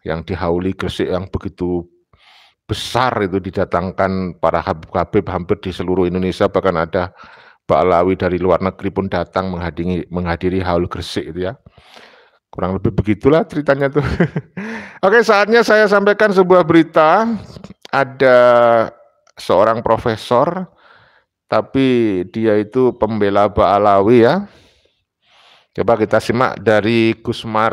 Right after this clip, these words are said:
ya, ini beritanya. Dari Gusmar K B N Nusantara. Ya, kita simak ya.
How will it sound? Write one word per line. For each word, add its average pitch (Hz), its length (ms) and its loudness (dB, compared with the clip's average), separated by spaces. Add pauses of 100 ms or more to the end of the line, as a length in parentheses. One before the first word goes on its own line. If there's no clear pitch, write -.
ya, 101 280 0
ini 95 120 -8
beritanya. 92 800 -4 (880)
Dari 92 240 -6
Gusmar 104 560 -2
K 95 240 0
B 95 160 -2
N 92 240 -2
Nusantara. 92 1080 -2 (3250)
Ya, 101 280 -2
kita 87 120 -10
simak 110 240 -2
ya. 147 120 2